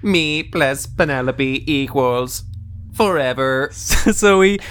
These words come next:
Speaker 2: we cut to Penelope, who's up in her, her cabin. She's doing some sort of, uh, gravity experiment. She's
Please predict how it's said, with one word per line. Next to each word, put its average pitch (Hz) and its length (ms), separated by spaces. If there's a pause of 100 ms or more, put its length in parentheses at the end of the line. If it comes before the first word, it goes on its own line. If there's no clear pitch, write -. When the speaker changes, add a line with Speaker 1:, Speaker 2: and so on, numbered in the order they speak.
(140)
Speaker 2:
we 190 80
cut 269 260
to 220 80
Penelope, 156 600
who's 131 180
up 143 180
in 131 140
her, 127 540
her 135 240
cabin. 123 500
She's 123 340 (480)
doing 151 220
some 160 220
sort 139 260
of, 127 240 (840)
uh, 131 100
gravity 143 580
experiment. 127 760
She's - 200